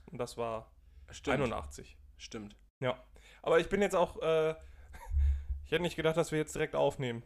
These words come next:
Speaker 1: Aber hi, hi.
Speaker 2: Du wurdest ein bisschen ins kalte Wasser
Speaker 1: Ja.
Speaker 2: geworfen.
Speaker 1: Aber das ist, ist wahrscheinlich nicht
Speaker 2: So
Speaker 1: schlimm.
Speaker 2: wie, so wie ich in der vierten Klasse im Sch-, äh, Schwimmunterricht.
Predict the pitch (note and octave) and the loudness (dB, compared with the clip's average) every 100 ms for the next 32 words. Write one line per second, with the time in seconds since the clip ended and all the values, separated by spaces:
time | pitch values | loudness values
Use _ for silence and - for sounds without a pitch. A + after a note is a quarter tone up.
0 | - - C3 C3 B2 E3 C#3 - - A#2 | -12 -2 2 2 4 6 6 0 -10 2
1 | D#3+ D3 A#2+ A2+ C3+ D3 C3 C#3+ D#3 C#3+ | 6 6 4 -2 -2 -2 -4 -2 -2 -2
2 | - C#3 C3 C3 C3+ A2 G2+ G2 F#2+ - | -2 -2 0 -2 0 0 0 -6 -8 -10
3 | G2 - - A#2 A#2 - A2+ A2+ C3+ B2 | -14 -14 -6 -4 -2 -6 -12 -14 -12 -14
4 | - B2 - A#2+ G#2+ A#2+ A#2 B2 A#2 A2+ | -10 -10 -4 -6 -4 -2 0 0 0 -2
5 | A2 - G#2 G#2 A2 G#2+ G#2+ G2+ - - | -6 -8 -12 -8 -6 -6 -8 -8 -10 -14
6 | G#2 A#2 G#2+ G#2 G2 F#2+ F#2 - - - | -10 -8 -8 -4 -4 -4 -8 -12 -20 -20
7 | _ - A#2 G#2 G#2 - G#2 - G2 F#2+ | _ -16 -10 -8 -10 -8 -8 -6 -8 -8
8 | F#2+ - _ F2 F#2 F#2 G#2 G2+ F2 F#2 | -10 -14 _ -14 -12 -10 -8 -8 -10 -14
9 | F2+ - | -18 -20